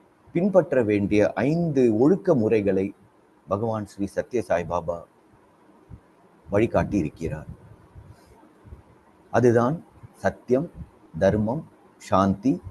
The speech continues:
பிரேமை, அகிம்சை. தமிழில் சொல்ல வேண்டுமென்றால், சத்தியம், தர்மம், சாந்தி, பிரேமை என்பது அன்பு, அகிம்சை.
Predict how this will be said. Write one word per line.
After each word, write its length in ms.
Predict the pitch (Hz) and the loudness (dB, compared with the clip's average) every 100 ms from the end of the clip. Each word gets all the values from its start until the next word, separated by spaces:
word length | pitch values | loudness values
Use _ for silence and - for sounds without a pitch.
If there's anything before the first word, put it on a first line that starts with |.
| - - | -18 -10
பிரேமை, 500 | - 98 101 104 107 - _ _ | 0 2 2 0 -4 -10 _ _
அகிம்சை. 460 | - 98 90 76 82 78 _ _ - _ _ _ _ _ _ _ - | -6 -2 -2 -4 -16 -20 _ _ -20 _ _ _ _ _ _ _ -8
தமிழில் 300 | 117 117 120 | 0 2 2
சொல்ல 240 | - 104 107 | 2 2 4
வேண்டுமென்றால், 640 | 101 104 113 127 170 202 | 2 2 0 0 -2 -4
சத்தியம், 500 | - 95 - 110 156 - - - | -2 -4 0 0 0 -8 -20 4
தர்மம், 500 | 95 - 98 131 185 _ _ _ _ _ _ - _ | 4 4 0 0 -2 _ _ _ _ _ _ -20 _
சாந்தி, 680 | - 117 101 92 - 147 - - - - - _ _ _ _ | 2 4 6 2 0 0 0 -16 -20 -20 -20 _ _ _ _
பிரேமை 340 | 147 139 131 | 4 6 4
என்பது 380 | 160 104 101 165 | 2 0 0 0
அன்பு, 440 | - 107 87 127 190 - _ _ | 2 2 2 0 0 -10 _ _
அகிம்சை. 500 | 196 196 143 - 80 | 2 4 4 2 -6